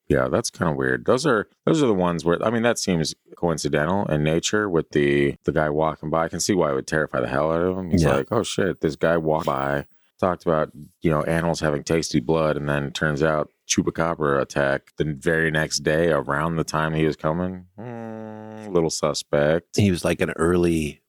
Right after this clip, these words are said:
Speaker 2: red meat only diet, one of those
Speaker 1: Yeah.
Speaker 2: bros.
Speaker 1: Exactly.
Speaker 2: "I only have the protein, bro. I like my meat raw. Come at me, bro."
Speaker 1: Very nice.
Speaker 2: Not that I use bro that often, but you kind of
Speaker 1: Well,
Speaker 2: inspired me.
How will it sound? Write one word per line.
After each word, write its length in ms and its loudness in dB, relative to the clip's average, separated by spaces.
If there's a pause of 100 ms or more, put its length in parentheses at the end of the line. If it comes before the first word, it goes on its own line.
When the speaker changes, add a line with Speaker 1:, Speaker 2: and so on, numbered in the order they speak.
(140)
Speaker 2:
red 280 2
meat 220 2
only 400 2
diet, 580 -2
one 140 2
of 60 0
those 200 2
Speaker 1:
Yeah. 100 4
Speaker 2:
bros. 640 0 (140)
Speaker 1:
Exactly. 500 -2
Speaker 2:
"I 80 2
only 220 0
have 180 0
the 80 -16
protein, 560 0
bro. 560 0
I 80 2
like 200 0
my 160 4
meat 220 2
raw. 440 2 (160)
Come 160 2
at 160 -2
me, 80 4
bro." 360 2 (100)
Speaker 1:
Very 200 2
nice. 360 -2
Speaker 2:
Not 200 2
that 80 -2
I 40 4
use 220 2
bro 340 2
that 160 0
often, 440 -2
but 200 0 (180)
you 160 -8
kind 180 4
of 80 2
Speaker 1:
Well, 100 0
Speaker 2:
inspired 520 0
me. 240 -6